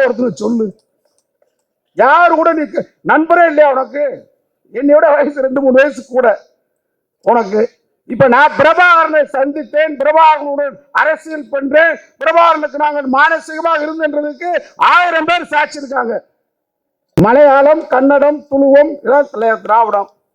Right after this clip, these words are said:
நீ மலையாளி, உன் மனைவி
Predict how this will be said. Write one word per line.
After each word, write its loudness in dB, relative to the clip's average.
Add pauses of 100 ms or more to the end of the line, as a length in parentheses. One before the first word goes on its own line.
(960)
நீ 2 (120)
மலையாளி, 2 (1300)
உன் 4
மனைவி 2